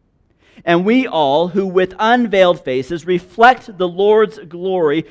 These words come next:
are being transformed into his image with ever-increasing glory, which comes from the Lord,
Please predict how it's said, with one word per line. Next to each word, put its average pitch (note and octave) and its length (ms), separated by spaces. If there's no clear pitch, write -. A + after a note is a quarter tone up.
are F#3+ 180
being F#3+ 300
transformed F3+ 920
into C4 440
his F#3 320
image D3 380
with F3 220
ever-increasing F3 880
glory, B2+ 400
which D#3 260
comes E3 300
from D3 220
the C#3 80
Lord, A#2+ 360